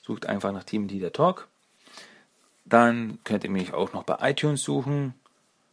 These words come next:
wie, wie gehabt. Sucht einfach nach Team T der Talk, äh, wo ihr dann eben die Episoden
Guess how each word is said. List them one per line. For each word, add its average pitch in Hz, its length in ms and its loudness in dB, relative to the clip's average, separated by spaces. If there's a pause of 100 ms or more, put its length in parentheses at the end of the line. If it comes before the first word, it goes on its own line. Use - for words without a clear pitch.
(100)
wie, - 340 -4
wie 95 140 -2
gehabt. 117 420 2
Sucht 110 220 0
einfach 101 240 2
nach 101 120 -2
Team 127 280 6
T - 180 4
der 107 160 2
Talk, 156 360 4 (760)
äh, - 80 -8
wo 98 400 0
ihr 95 160 0
dann 92 200 -6
eben 90 320 -8 (680)
die 92 180 -10 (580)
Episoden 92 540 -2